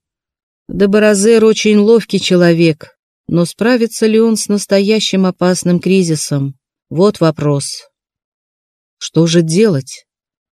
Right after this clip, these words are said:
Ничего, выжидайте. Будьте мужественны и тверды,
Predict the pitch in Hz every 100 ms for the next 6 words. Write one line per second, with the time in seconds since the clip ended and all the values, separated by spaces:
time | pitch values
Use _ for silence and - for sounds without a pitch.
0 | _ _ - 180 190 - 202 165 143 135
1 | - _ _ - 185 196 208 185 151 127
2 | - 120 131 _ _ _ _ - 165 196
3 | - 160 160 226 202 190 - 165 156 147
4 | 156 156 170 156 185 180